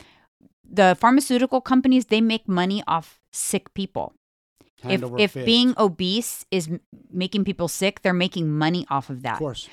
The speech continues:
Speaker 1: So now that these medications are approved for obesity medicine, the problem is, what? They're very expensive because they
Speaker 2: Of course.
Speaker 1: still gotta make their money. So hopefully your insurance can cover it,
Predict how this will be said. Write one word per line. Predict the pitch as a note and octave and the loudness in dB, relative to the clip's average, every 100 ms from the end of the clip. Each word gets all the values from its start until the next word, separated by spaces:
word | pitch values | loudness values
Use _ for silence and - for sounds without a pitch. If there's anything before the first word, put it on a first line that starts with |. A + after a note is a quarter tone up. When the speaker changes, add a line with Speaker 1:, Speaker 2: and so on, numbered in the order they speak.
| - _ | -20 _
Speaker 1:
So | - A3 | -2 2
now | G#3 G3 G3+ C#4+ | 4 4 4 4
that | D#4 | 0
these | D#4+ C#4+ | -2 -2
medications | G#3+ G3+ F#3+ - F3+ F3 - G3+ G3+ G3 | 0 -2 -2 -4 -4 -4 -4 -4 -2 0
are | F3 | 0
approved | D#3+ - F#3 F3+ | 0 -4 -6 -6
for | - E3 E3 D#3+ - | -6 -4 -2 -2 -4
obesity | - C#3+ D#3+ F3+ A#3 A#3 | -8 -8 -6 -6 -4 0
medicine, | A#3 A#3+ B3+ C4+ C#4+ E4+ - _ _ _ | 0 0 0 0 0 -2 -8 _ _ _
the | F3+ | -10
problem | - A#3 C4 A#3 | 4 4 6 2
is, | G3 G3+ - _ | 0 -4 -10 _
what? | F#3 F3 C3+ - _ - | -2 0 0 -2 _ -4
They're | F#3 | -4
very | C3+ E3+ E3 E3 D#3 | -2 -2 0 -2 -4
expensive | - - D3+ C#3 - A#2 - _ | -8 -6 -4 -4 -6 -10 -10 _
because | E3+ F3+ | -8 -4
they | F#3 | -4
Speaker 2:
Of | |
course. | - | -2
Speaker 1:
still | G3 | 2
gotta | F3+ E3+ | 2 2
make | E3 - | 0 -2
their | D#3 | -4
money. | D3 C#3 A#2+ A#2 _ _ _ _ _ _ _ | -4 -6 -8 -14 _ _ _ _ _ _ _
So | - G3 F#3 | -2 0 2
hopefully | - C4 - D4 A3 F#3+ F#3+ G#3 _ _ _ _ | 2 0 2 -2 0 0 -2 -6 _ _ _ _
your | F#3 F#3+ F#3 | -4 0 0
insurance | F3 - G3+ G3+ - | -2 -2 -4 -4 -6
can | F3 D#3+ | -6 -6
cover | - A3 F#3 C#3 | 0 0 0 -2
it, | C3 F#3+ | -4 -4